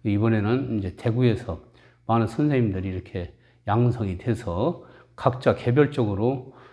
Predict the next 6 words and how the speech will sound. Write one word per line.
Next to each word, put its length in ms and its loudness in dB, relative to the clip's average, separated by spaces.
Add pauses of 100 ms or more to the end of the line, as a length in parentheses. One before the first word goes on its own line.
(360)
각 320 -2
처에서 560 4
이렇게 240 -2
활동을 520 -4
하실 280 -6
분들이 520 -4